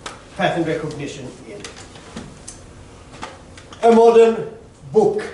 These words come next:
burning. On the seventeenth of January, Mister Rasmussen of Copernicus publication suddenly closed down the scientific journal.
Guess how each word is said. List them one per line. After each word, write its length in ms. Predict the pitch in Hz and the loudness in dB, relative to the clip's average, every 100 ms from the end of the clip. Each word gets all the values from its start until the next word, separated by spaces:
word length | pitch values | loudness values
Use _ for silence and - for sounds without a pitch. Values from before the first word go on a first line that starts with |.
| - | -4
burning. 520 | 151 151 156 - - - - - | 2 4 2 -2 -8 -16 -20 -2
On 580 | 220 233 226 214 - - - - - - - - - | 4 6 4 0 -6 -16 -20 -20 -20 -18 -18 -16 -8
the 60 | 180 | -6
seventeenth 720 | - 254 269 247 233 233 - | 0 2 2 -2 0 0 0
of 180 | 208 - | -2 2
January, 680 | 214 214 165 151 120 - - - - - - 160 | 2 4 2 2 -2 -8 -14 -20 -20 -20 -14 -6
Mister 440 | 196 190 214 180 | -4 -2 -2 0
Rasmussen 560 | 208 208 - 214 185 180 | 2 0 -2 -4 -2 -4
of 180 | 156 | -4
Copernicus 640 | - 131 175 170 175 175 170 | -6 -4 0 0 -2 -6 -8
publication 720 | 165 147 156 160 147 117 117 - | -6 -6 -6 -6 -8 -10 -16 -20
suddenly 720 | - - - 247 262 254 220 | -12 -6 0 0 2 2 2
closed 420 | - - 214 185 202 | 0 0 0 0 0
down 240 | 190 180 | 0 -2
the 60 | 170 | -2
scientific 880 | 180 170 156 - - 180 175 165 | -2 0 -2 -6 -12 -8 -6 -6
journal. 520 | 151 156 143 117 - | 2 2 2 -4 -10